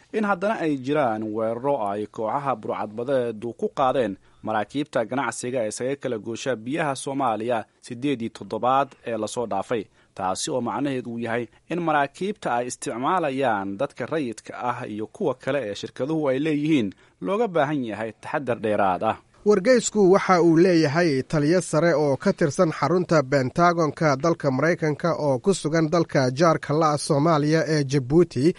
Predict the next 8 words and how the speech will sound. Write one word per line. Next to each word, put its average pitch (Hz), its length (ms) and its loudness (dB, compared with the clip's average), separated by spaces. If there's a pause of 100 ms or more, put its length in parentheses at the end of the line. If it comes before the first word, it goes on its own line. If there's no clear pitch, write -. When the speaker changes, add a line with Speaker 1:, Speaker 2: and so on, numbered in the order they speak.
(100)
Speaker 2:
ayaa 175 340 4
si 226 160 -2
dhow 196 240 6
ula 185 160 6
socda 165 340 2
dhaqdhaqaaqa 156 640 0
weerarada 151 500 2
burcadbadeedda. 135 840 -2